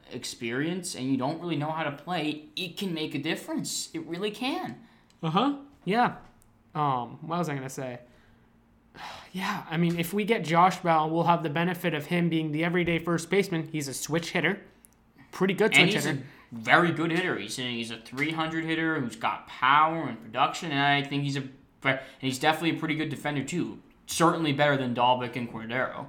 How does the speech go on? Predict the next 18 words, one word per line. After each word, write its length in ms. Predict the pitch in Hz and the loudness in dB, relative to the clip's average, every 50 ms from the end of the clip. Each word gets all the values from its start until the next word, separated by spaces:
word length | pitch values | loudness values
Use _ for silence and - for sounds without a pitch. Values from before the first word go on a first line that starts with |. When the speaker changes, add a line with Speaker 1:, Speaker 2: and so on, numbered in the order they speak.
| - - | -10 -6
Speaker 2:
Then 220 | 160 160 170 170 | -2 0 2 4
that, 280 | 170 180 180 - - 175 | 4 2 0 0 -2 2
that 200 | 165 170 208 214 | 4 4 4 4
gets 180 | 247 233 - - | 2 -2 -2 0
your 160 | 202 190 196 | -2 -2 0
infield 560 | - 190 190 190 185 - 170 160 151 143 139 | -2 -2 0 0 -2 0 0 0 0 -2 -4
set. 440 | - - - - 160 110 - - - - _ _ _ _ _ _ _ - | -6 -8 -6 -6 -6 -8 -8 -12 -20 -20 _ _ _ _ _ _ _ -6
You 160 | - 160 156 | -2 0 4
have 420 | 165 160 151 143 143 135 117 - - - - - - - - - | 4 6 6 4 2 0 -4 -10 -16 -20 -20 -20 -20 -20 -20 -14
third, 500 | - - 170 170 185 190 196 190 185 165 | -6 -2 0 2 2 2 2 0 0 -2
I 60 | 165 | -4
mean, 200 | 160 156 151 143 - | -4 -6 -6 -8 -4
when 220 | 170 165 180 185 | -2 0 0 0
fully 500 | - - - - - - 190 196 214 208 | -2 -6 -10 -10 -2 2 2 4 4 2
healthy, 580 | 180 165 175 165 156 - - 127 123 135 - - - _ _ _ _ _ | 4 4 4 4 4 0 -4 -4 -4 -4 -8 -12 -20 _ _ _ _ _
you 120 | - 165 147 | -4 0 4
have 440 | 156 151 143 143 135 135 127 131 | 6 6 6 6 2 -2 -6 0
Devers, 540 | - 156 170 185 190 220 226 240 226 - - | 6 10 10 10 10 10 6 6 4 0 -6